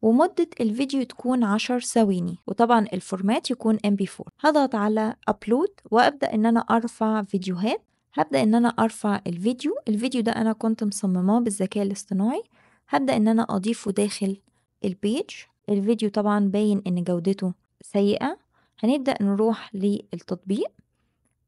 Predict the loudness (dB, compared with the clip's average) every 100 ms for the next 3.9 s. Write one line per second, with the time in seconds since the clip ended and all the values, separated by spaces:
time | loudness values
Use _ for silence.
0 | _ -2 0 -2 -2 -2 0 0 0 0
1 | 0 -2 -2 0 -4 -4 -8 -6 -8 -6
2 | -2 -2 -2 -4 -2 0 0 -4 -8 -6
3 | -2 -2 -2 -6 -10 -8 -6 -4 -6